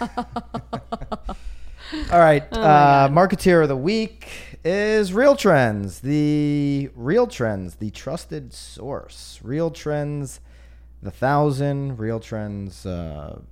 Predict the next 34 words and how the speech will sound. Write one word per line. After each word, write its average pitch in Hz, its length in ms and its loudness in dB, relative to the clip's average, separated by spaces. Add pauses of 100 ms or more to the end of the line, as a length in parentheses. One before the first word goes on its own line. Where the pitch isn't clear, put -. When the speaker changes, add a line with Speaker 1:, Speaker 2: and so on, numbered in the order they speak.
(140)
Speaker 1:
America's 98 840 -6
Speaker 2:
Top. - 80 -20
Speaker 1:
Best. 175 440 2
They've 170 160 -4
got 254 140 6
it 208 100 4
all. 151 420 8
They're 120 140 -4
partnered 175 340 2
with 147 120 -4
Tom 127 260 -2
Ferry, 170 460 2
so 127 140 -8
Real 135 240 0
Trends 127 300 -4
plus - 280 -6
Tom 107 220 -6
Ferry. 156 380 0 (460)
Their 135 100 0
top 190 320 0
one 196 140 4
thousand 143 400 0
has 104 120 -8
come 92 160 -6
out, 73 180 -12 (160)
Speaker 2:
Mm-hmm. 98 60 -8 (100)
Speaker 1:
okay? 135 280 -2 (360)
If 107 100 -10
you're 160 120 4
on 170 60 0
the 156 60 -2
top 147 220 2
one 143 140 -2
thousand, 139 440 0